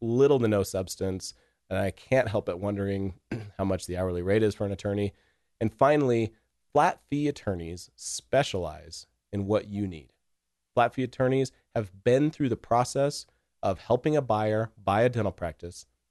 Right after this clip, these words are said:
they know roughly the amount of hours they're involved in the work, and they're comfortable quoting a flat fee because they're comfortable with the process. They know what's going to happen. They know about how much time it's gonna take,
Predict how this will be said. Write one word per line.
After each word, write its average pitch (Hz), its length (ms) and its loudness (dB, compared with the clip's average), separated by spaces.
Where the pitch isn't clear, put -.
they 123 240 4
know 147 460 4
roughly 123 460 0
the 139 140 0
amount 113 260 2
of 113 160 -2
hours 113 360 2
they're 127 160 0
involved 101 440 0
in 101 80 -2
the 98 60 -2
work, 98 380 -2
and 113 180 2
they're 113 80 4
comfortable 95 800 -2
quoting 170 400 2
a 113 40 -2
flat 90 300 -6
fee 85 380 -18
because 110 280 0
they're 110 120 2
comfortable 110 500 -2
with 98 120 -2
the 101 80 -12
process. - 640 -4
They 110 200 2
know 117 300 4
what's 127 240 2
going 92 200 -4
to 78 140 -18
happen. 156 400 -2
They 80 100 -20
know 98 300 2
about 120 280 2
how 110 100 -8
much 101 180 -8
time 127 240 -4
it's 123 100 -6
gonna 120 180 -4
take, 113 340 -4